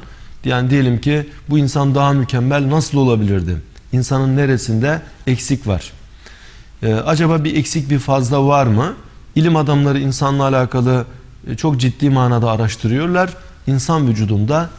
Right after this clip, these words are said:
eksik bir şey yok, fazla bir şey de yok. Her şey olması gereken ölçülerde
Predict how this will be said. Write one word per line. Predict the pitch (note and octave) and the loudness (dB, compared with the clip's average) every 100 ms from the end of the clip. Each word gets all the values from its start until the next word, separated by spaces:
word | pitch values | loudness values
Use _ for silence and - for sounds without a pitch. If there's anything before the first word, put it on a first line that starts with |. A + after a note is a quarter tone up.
| - | -6
eksik | B2 - C#3+ A#2 | -4 -4 -6 -6
bir | G#2+ | -6
şey | G#2 G2+ | -2 0
yok, | B2+ F3 - - - | 0 -2 -6 -20 -6
fazla | B2+ A2 C3 A#2+ | -2 0 0 -2
bir | |
şey | G#2 A#2+ G#2 | -2 0 0
de | F2 | -2
yok. | D2+ - - - - | -6 -10 -20 -20 -12
Her | - D3 | -2 0
şey | A#2 - D3+ G#3+ - - - - | 0 -2 -2 -4 -8 -20 -8 0
olması | C3 C3+ C3 F3+ | 2 2 2 2
gereken | C#3+ A#2+ G#2 G#2+ G#2 | 2 2 0 -2 0
ölçülerde | A#2 A2 - C#3+ C#3 D3 F3+ | 0 0 0 0 0 0 0